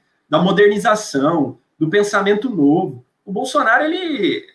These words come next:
é, representa o pensamento velho,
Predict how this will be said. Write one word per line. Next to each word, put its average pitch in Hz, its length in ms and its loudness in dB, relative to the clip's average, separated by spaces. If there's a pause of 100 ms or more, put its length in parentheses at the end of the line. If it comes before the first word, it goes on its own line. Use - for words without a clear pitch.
(480)
é, 156 100 -2
representa 220 560 -2
o 277 40 -6
pensamento 269 520 -2
velho, 135 680 -2